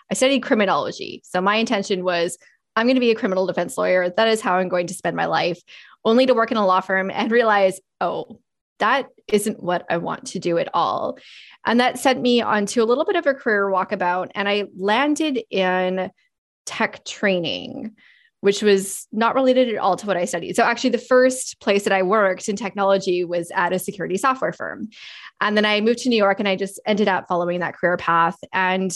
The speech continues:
when I got here, I kind of ended up transitioning into different areas, but my career grew really, really quickly once I arrived in New York City.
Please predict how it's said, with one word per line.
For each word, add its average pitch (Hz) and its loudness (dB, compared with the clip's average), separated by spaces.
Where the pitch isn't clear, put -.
when 202 0
I 202 2
got 196 0
here, 233 2
I 214 2
kind 214 -2
of 185 -2
ended 185 -4
up - -2
transitioning 175 -4
into 175 -6
different 185 -2
areas, 196 2
but 180 -4
my 170 -6
career 240 2
grew 202 2
really, 202 4
really 180 -4
quickly - -12
once 202 0
I 180 2
arrived 170 0
in 170 -4
New 175 -6
York 156 -6
City. - -8